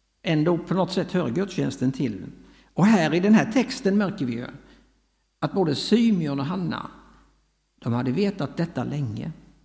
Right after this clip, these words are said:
det som händer nu, att Jesus kommer in i templet. Det här hade de burit på, det här tilltalet, i många, många, många år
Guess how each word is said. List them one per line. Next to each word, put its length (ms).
det 100
som 160
händer 280
nu, 240
att 180
Jesus 400
kommer 300
in 120
i 80
templet. 380
Det 160
här 200
hade 200
de 180
burit 380
på, 140
det 60
här 120
tilltalet, 640
i 140
många, 800
många, 500
många 380
år 440